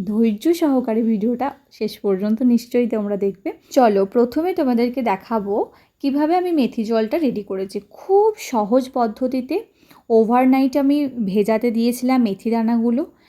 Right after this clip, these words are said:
কিন্তু এই যে দানাটা দেখছো, এটা দুই দিন আমি ভিজিয়েছি, মানে একদিনই ওভারনাইট ভেজানো নয়, আমার দু রাতের ভেজানো এটা। আহ, যত দিন ভেজাবে একটা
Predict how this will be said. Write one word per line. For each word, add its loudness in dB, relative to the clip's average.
কিন্তু 0
এই 0
যে 0
দানাটা 0
দেখছো, -4
এটা -2
দুই 0
দিন 2
আমি 2
ভিজিয়েছি, -2
মানে 0
একদিনই 0
ওভারনাইট 2
ভেজানো 0
নয়, 0
আমার 0
দু 2
রাতের 2
ভেজানো 0
এটা। -4
আহ, -4
যত 2
দিন 4
ভেজাবে 2
একটা -8